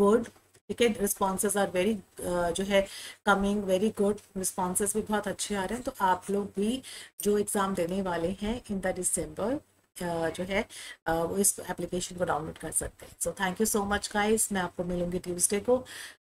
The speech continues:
Thank you so much, have a nice day। और Session को like ज़रूर कर दीजिएगा, Session को अपने friends, relatives, जो भी आपके, अ, जो है aspirants हैं,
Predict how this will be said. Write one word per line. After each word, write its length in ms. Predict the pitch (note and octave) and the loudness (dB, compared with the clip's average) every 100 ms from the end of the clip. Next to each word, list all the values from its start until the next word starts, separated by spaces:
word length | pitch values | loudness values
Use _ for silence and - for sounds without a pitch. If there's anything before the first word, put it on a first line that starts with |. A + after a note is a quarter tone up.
| - | -2
Thank 180 | F#3 E3 | 0 0
you 100 | - | -6
so 60 | - | -8
much, 600 | - - - - - - | -12 -20 -16 -16 -12 -2
have 200 | F#3 F3 | -2 0
a 40 | |
nice 240 | E3 D#3+ - | 0 2 4
day। 100 | G3+ | 4
और 60 | |
Session 540 | G#3 G3 G3 - C4 C4 | 4 6 6 4 2 4
को 160 | B3+ | 2
like 480 | A#3 F#3 E3+ F#3+ - | 4 2 2 2 4
ज़रूर 360 | - G3+ G3+ G#3 | 4 4 2 2
कर 200 | G#3 G3 | 0 -2
दीजिएगा, 800 | G3 G3 G#3 F#2+ G2+ G2 G2+ G2+ - - - | -2 -2 0 0 2 4 4 0 -12 -16 -4
Session 540 | - G3+ G3 - G#3+ G3+ | 2 4 4 4 4 4
को 100 | G#3 | 0
अपने 340 | F#3+ F#3 F3 | 2 0 -2
friends, 640 | - G3 G3 G3+ G3+ - F#3+ | -2 0 0 2 2 2 4
relatives, 500 | F3 F3 G3 F#3+ - | 2 2 -2 -4 -2
जो 140 | F#3 | -2
भी 140 | F3+ G#3 | 2 2
आपके, 640 | F#3+ - - G#3 G3+ F3+ | 2 -2 -4 2 2 2
अ, 160 | F3+ F3 | 0 0
जो 140 | G3 | 0
है 100 | G3 | -2
aspirants 580 | F#3 - G3 F#3 F#3+ - | -2 -4 -2 -2 -2 0
हैं, 220 | G3 G#3 | 0 -2